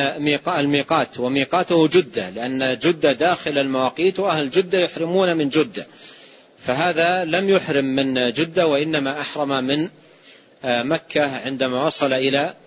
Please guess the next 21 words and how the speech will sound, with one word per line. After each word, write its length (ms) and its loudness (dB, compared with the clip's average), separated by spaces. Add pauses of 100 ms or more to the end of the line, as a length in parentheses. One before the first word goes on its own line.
(540)
آه، 380 0
الحل، 500 -2 (680)
فيكون 800 2
بذلك 540 0
قد 240 -2 (140)
ترك 340 0
الإحرام 960 -2
من 260 -2
ميقاته 600 0 (120)
وهو 240 -2
جدة، 500 2 (720)
ويكون 540 2
بذلك 640 0
ترك 320 0
واجبا 580 0
من 200 -4
واجبات 520 0
حجه، 480 0 (560)
فعليه 580 0
أن 80 -2
يجبر 560 2